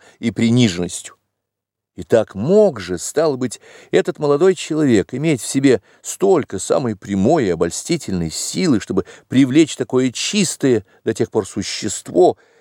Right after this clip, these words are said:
и, главное, такое совершенно разнородное с собою существо, совершенно из другого мира и из другой земли, и на такую явную гибель? Что на гибель,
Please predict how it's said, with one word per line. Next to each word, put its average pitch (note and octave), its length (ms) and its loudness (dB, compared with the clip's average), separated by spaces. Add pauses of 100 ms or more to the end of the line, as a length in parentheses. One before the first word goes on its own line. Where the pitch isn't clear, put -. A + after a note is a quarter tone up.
(260)
и, - 80 -10
главное, E3+ 340 2
такое F#3 300 2
совершенно G3+ 580 0
разнородное G3+ 800 2
с - 60 -4
собою F3+ 380 2
существо, - 680 -4 (200)
совершенно A#2 420 0
из G2 140 0
другого E3 540 2
мира G#3+ 360 0 (240)
и A#3+ 120 2
из A3+ 120 0
другой F#3 460 2
земли, G#3 480 -2 (180)
и A2+ 80 -6
на A2 80 2
такую G2+ 400 0
явную A2 480 -2
гибель? - 360 -12 (1300)
Что - 240 0
на D3 160 4
гибель, B2 560 0